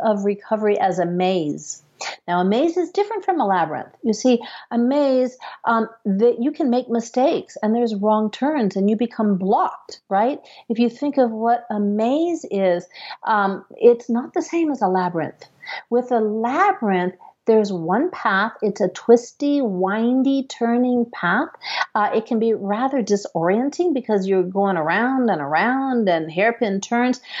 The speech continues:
but there's nothing blocking the way. There's so, so recovery, a lot of times people get hung up saying that, "Oh my gosh, I really screwed up," or, "I made this mistake." Well, no, uh, a real recovery is a labyrinth,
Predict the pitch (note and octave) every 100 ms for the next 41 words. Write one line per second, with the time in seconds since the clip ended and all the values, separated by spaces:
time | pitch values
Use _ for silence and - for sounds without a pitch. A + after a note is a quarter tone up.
0 | - - A#3 C4 E4 D4 D#4 E4+ C4+ F3+
1 | G3 A#3+ A#3+ G3+ F#3 F#3 G#3 F#3 C#3 F3
2 | - - - A#3 A#3 - - D4 C4 -
3 | - - - D4 C#4 - C#4 C4+ - E4+
4 | E4 D#4 C#4+ - - - B3+ C4+ C4+ C#4
5 | - C4+ A#3+ A#3+ - - A#3 A#3 A#3 -
6 | - - A#3 A3+ G#3+ - A#3 A#3 A#3 A#3
7 | A3+ A3+ A3+ A3 A3+ A#3 A3 - A#3+ A3+
8 | A3 A3 G#3 G#3+ A3+ A3 - A3 - A#3
9 | A#3 A#3 - - - - B3 D4+ - B3+
10 | D4 F#4 A3+ D#3+ A#3 F4 - A3+ A3+ -
11 | - G3+ G3 G3 C4 F#4 D4 A3 G#3 -
12 | D4+ A#3 G3 F#3 E3+ F3+ B3 E4+ G3+ D3
13 | -